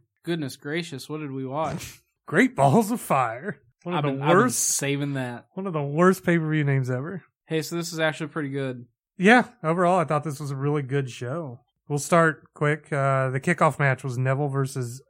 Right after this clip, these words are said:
Speaker 2: Tozawa for the Cruiserweight
Speaker 1: Didn't watch
Speaker 2: title.
Speaker 1: it. I'm sure it was great.
Speaker 2: Fantastic fucking match.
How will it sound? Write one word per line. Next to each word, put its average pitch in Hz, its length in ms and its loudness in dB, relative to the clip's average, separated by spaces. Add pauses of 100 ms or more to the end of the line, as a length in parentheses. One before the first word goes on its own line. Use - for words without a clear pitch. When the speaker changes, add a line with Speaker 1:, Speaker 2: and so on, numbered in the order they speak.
(100)
Speaker 2:
Tozawa 139 500 -2
for - 140 -8
the 131 100 -4
Cruiserweight 165 520 -6 (100)
Speaker 1:
Didn't 156 220 -4
watch 147 260 -4
Speaker 2:
title. 151 80 -8
Speaker 1:
it. - 40 -12
I'm 117 80 -16
sure 139 200 -10
it 135 40 -8
was 123 100 -10
great. 85 260 -20 (240)
Speaker 2:
Fantastic 143 720 0
fucking 117 320 -8
match. 120 400 -18